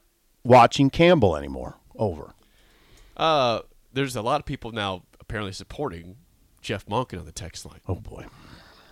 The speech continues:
Speaker 2: Uh, Christian says, "Fans would be upset about Monken, but his style would work here."
Speaker 1: Well, I mean, I'm talking about ground-based option.
Speaker 2: Michael in Carolina, "I love Monken hire. He brings the juice."
Speaker 1: Okay.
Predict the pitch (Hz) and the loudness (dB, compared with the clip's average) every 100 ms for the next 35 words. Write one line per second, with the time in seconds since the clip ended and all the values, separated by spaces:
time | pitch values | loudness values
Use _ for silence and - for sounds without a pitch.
0 | - - 95 92 - 175 - 92 - 101 | -20 -14 -12 -10 -4 -4 -4 -10 -8 -6
1 | 92 92 80 - 175 208 170 147 135 104 | -6 -8 -10 -2 -2 -2 -4 0 0 -2
2 | - 165 - 120 110 87 101 123 123 85 | -2 -2 -2 -2 -2 -2 -2 -2 -2 -10
3 | 82 104 101 104 - 131 131 107 101 110 | -8 -6 -6 -6 -4 -4 -2 -2 -4 -4
4 | 120 110 - 82 76 _ - _ _ _ | -4 -4 -6 -18 -18 _ -20 _ _ _
5 | _ _ - - - - 151 151 139 110 | _ _ -20 -20 -20 4 6 8 6 2
6 | 135 107 87 - 90 85 82 82 78 73 | -4 -4 -8 -6 -2 -2 -2 -6 -6 -8
7 | 71 120 - 123 - 131 123 127 95 - | -2 -2 -2 -6 -6 -6 -4 -6 -6 -6
8 | 104 110 131 107 95 90 92 92 92 92 | -8 -4 -4 -4 -12 -12 -12 -8 -8 -10
9 | 98 107 104 104 - 95 87 - - - | -10 -10 -10 -10 -14 -14 -16 -14 -14 -14
10 | _ _ - - | _ _ -12 -12